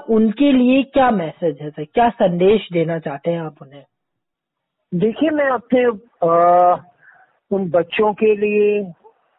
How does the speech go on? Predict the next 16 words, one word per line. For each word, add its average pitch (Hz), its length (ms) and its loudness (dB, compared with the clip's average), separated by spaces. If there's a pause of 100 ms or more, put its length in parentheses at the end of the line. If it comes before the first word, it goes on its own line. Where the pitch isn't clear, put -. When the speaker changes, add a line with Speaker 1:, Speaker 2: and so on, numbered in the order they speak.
(120)
Speaker 2:
उन 170 160 0
भाई 160 260 2
बहनों 196 400 -4
के 196 220 -2
लिए, 202 260 -2 (1000)
खैर 196 100 0
मैं 202 140 -2
message 185 420 -2
देने 202 180 -2
वाला 202 180 0
इतना 196 240 -2
बड़ा 196 220 2
तो 202 120 -4
मैं 202 140 -4
नहीं 196 260 -4
हूँ, 202 180 -2